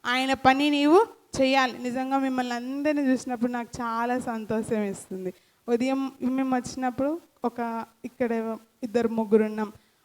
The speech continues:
వచ్చేసరికి ఇంకా పది నిమిషాల కల్లా ఈ మందిరం అంతా నిండిపోయింది. నేను ఎప్పుడు ఎక్కడా చూడలేదు ఇట్లా.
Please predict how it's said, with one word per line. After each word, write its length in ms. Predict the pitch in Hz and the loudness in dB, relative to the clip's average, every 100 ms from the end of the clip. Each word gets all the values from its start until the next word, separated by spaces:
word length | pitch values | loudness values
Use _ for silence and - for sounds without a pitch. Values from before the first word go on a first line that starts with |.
| - | 0
వచ్చేసరికి 720 | 269 285 285 311 311 294 277 | 4 4 2 0 2 0 0
ఇంకా 200 | 320 285 | -2 0
పది 260 | 269 262 247 | 2 2 2
నిమిషాల 420 | 247 247 269 262 | 0 -2 -2 -2
కల్లా 280 | 254 254 285 | -2 0 0
ఈ 60 | 285 | 0
మందిరం 500 | 254 247 233 240 226 | 0 0 0 -2 -2
అంతా 260 | 226 254 | -4 -4
నిండిపోయింది. 760 | 247 220 202 196 202 180 180 185 _ _ - | -4 -4 -4 0 0 0 -6 -12 _ _ -8
నేను 180 | 262 269 | -2 -2
ఎప్పుడు 380 | 262 - 330 | -2 2 4
ఎక్కడా 360 | 285 - 277 277 | 4 0 0 2
చూడలేదు 480 | 240 240 233 214 214 | 2 0 0 -2 -4
ఇట్లా. 260 | 196 190 | -6 -12